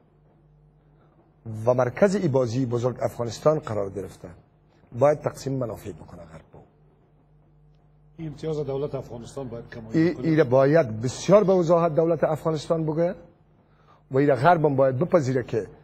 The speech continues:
Speaker 1: دولت افغانستان به عنوان متحد استراتژیکش در این منافع شریک بسازه. در غیر از او، در این حالت ابهام،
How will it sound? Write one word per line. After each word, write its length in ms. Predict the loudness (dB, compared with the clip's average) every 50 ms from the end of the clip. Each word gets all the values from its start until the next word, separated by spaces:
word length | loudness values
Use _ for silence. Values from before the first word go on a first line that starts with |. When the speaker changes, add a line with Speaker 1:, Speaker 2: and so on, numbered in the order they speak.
| _ _ _ -14 -6 0
Speaker 1:
دولت 300 | 2 4 4 4 6 6
افغانستان 600 | 6 4 4 2 0 0 0 2 2 2 2 4
به 100 | 2 0
عنوان 240 | 0 0 0 0 0
متحد 340 | -2 -4 -2 0 0 2 0
استراتژیکش 680 | 0 -4 -4 -4 -4 -4 -4 -4 -2 -4 -4 -4 -6 -12 -20 _ _ _ _ -4
در 60 | -2
این 80 | 0 0
منافع 260 | 0 -2 -2 -2 -4
شریک 320 | -4 -4 -4 -6 -6 -8
بسازه. 380 | -10 -14 -16 -16 -16 -16 -18 -18 -20 -20 _ _ _ _ _ -4 0
در 100 | 2 4
غیر 200 | 6 6 4 4
از 120 | 0 -2
او، 120 | -6 -10 -10 -14 -20 _ _ _ 0
در 100 | 0 2
این 180 | 4 4 6 6
حالت 360 | 6 6 4 2 0 0 -2
ابهام، 340 | -2 -2 0 -2 -2 -2 -2